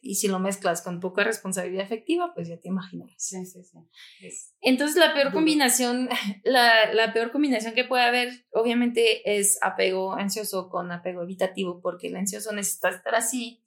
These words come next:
Speaker 1: y el evitativo, cuando se siente así, siente
Speaker 2: Ajá.
Speaker 1: que le está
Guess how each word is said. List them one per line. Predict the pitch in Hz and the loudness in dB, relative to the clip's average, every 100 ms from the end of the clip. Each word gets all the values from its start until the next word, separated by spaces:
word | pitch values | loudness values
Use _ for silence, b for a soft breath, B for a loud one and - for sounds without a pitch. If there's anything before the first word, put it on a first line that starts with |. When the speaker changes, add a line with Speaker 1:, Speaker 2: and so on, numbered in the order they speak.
| B B B B | B B B B
Speaker 1:
y | 254 254 | 4 6
el | 226 214 208 | 8 6 2
evitativo, | 202 202 202 196 240 220 208 | 0 4 2 4 2 2 2
cuando | 185 185 | 0 0
se | 185 | -2
siente | 202 196 196 208 | -2 -4 -2 -2
así, | 208 262 233 - _ _ | -2 -2 -2 -6 _ _
siente | - - 196 190 196 | -8 -4 -2 0 0
Speaker 2:
Ajá. | 202 | 2
Speaker 1:
que | 208 | 2
le | 196 | 2
está | 175 185 175 - | 0 -2 -2 -10